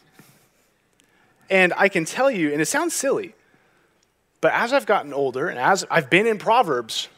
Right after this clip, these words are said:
preparing for this, you wanna know one of the realms, one of the arenas that I often have the greatest spiritual battle in? Red Robin.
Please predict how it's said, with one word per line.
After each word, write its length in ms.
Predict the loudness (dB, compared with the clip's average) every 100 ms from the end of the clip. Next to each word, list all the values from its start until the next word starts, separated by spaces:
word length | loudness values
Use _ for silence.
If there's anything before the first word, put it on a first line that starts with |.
| _ _ _ _ _ _ _ _
preparing 480 | -18 -10 -2 0 0
for 220 | -2 -4
this, 180 | -4 -8 -10 -18 -18
you 180 | -10 -4
wanna 200 | -2 0
know 220 | 2 2
one 260 | 2 0 -2
of 120 | -2
the 80 | -4
realms, 580 | -4 -2 -2 -4 -8 -4
one 200 | -2 -2
of 100 | -4
the 140 | -10
arenas 560 | -10 -10 -6 -4 -4 -6
that 140 | -6
I 100 | -2
often 220 | -4 -4
have 260 | -8 -6 -8
the 80 | -12
greatest 400 | -8 -8 -8 -12
spiritual 400 | -10 -10 -8 -8
battle 320 | -8 -8 -8
in? 160 | -12 -14 _ _ _ _ _ _ _ _ _ _ _ _ _ _
Red 300 | -8 -6 -6
Robin. 340 | -8 -12 -14